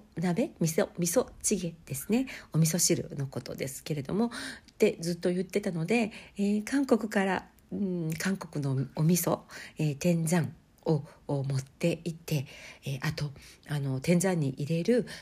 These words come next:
えー、ニンニクとかもね、<laughs> 一かけらだけ、<laughs> えー、一つだけ持って行ったりして、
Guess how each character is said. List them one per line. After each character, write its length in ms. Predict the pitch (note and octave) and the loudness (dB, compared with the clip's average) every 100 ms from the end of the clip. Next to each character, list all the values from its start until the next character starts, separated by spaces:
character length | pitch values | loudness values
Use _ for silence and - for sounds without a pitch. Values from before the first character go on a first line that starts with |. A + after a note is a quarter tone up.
| - | -6
え 40 | C#3 | -2
ー、 380 | C3 C3+ C3 | 0 0 0
ニ 100 | C#3 | 4
ン 100 | G#3+ | 6
ニ 80 | A#3+ | 6
ク 240 | - - - | 2 -8 -10
と 100 | - | -10
か 140 | - C3 | -6 -4
も 140 | B2 | -2
ね、 220 | - E3 - | -2 -4 -8
<laughs> 40 | |
一 220 | - - | -8 -6
か 140 | - D#3 | -4 0
け 160 | D#3+ | 4
ら 100 | D#3 | 4
だ 140 | C#3 - | 2 -6
け、 180 | - - - - - - | -8 -10 -16 -20 -10 -2
<laughs> 360 | E4 D4+ A3 | 0 0 -2
え 560 | - D#3+ - - - - | 0 2 2 -2 -4 -6
ー、 140 | - - - - - | -12 -20 -18 -18 -12
一 200 | - F3+ | -2 0
つ 220 | - - - - | 0 -4 -6 -8
だ 100 | C#3 | -4
け 220 | C#3 - | -4 -2
持 140 | D3 C#3+ | 0 0
っ 20 | |
て 180 | - E3 | 4 2
行 80 | |
っ 60 | D#3+ | 2
た 120 | D3 | 0
り 120 | C#3 | 0
し 60 | C3+ | 2
て、 240 | E3+ D3+ | 0 -2